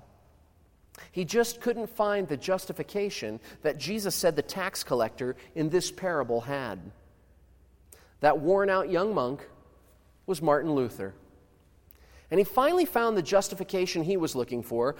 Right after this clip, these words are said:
upon a closer reading of Romans chapter one. But he could have found the same thing from reading this passage a little more closely as well.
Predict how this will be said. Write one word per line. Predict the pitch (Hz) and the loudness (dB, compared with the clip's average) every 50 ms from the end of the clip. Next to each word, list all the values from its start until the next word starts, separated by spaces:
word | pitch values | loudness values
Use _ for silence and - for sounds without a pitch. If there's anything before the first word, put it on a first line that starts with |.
| - - - | -8 -6 -2
upon | 165 160 - 196 180 175 | -2 2 4 6 6 4
a | 156 | 4
closer | - - 214 202 208 - - 190 170 | 0 0 2 2 2 2 0 -4 -4
reading | 170 180 180 180 185 180 170 | -4 -4 -4 -2 -2 -2 2
of | - 156 143 123 139 | 4 4 4 6 6
Romans | 165 170 175 170 160 - | 6 6 6 4 2 -2
chapter | - - - 170 156 - - 151 | -2 -2 0 0 0 0 0 0
one. | 135 135 147 139 113 104 101 104 - - - - - - _ _ _ _ _ _ _ - - - - - | 0 0 0 0 0 -2 -6 -10 -16 -20 -20 -20 -20 -20 _ _ _ _ _ _ _ -20 -20 -18 -8 -4
But | 214 247 | -4 -4
he | |
could | 240 - - 370 | -2 -2 -2 0
have | 415 - | 0 2
found | - 180 156 151 151 | 2 2 2 4 2
the | 143 | 0
same | - - - 180 185 190 190 | 0 0 0 0 0 0 0
thing | - 175 151 143 143 | 0 0 0 0 0
from | 131 - 151 135 135 135 - - - | 0 2 2 2 0 0 -6 -12 -10
reading | - 160 202 220 202 175 165 175 | -6 -4 -2 0 0 0 2 2
this | 202 202 - | 2 0 0
passage | - - 156 135 127 123 - 135 131 131 | -2 -4 -2 -2 -2 -2 -2 -4 -2 0
a | 135 | 2
little | 135 151 147 143 | 4 6 6 6
more | 147 143 135 | 6 4 4
closely | - - - 143 139 139 - - 139 123 | 2 2 2 4 4 2 2 0 -2 -2
as | 120 117 - | -2 -2 -4
well. | 120 120 123 120 107 98 104 113 - | -2 0 0 2 2 0 -4 -6 -12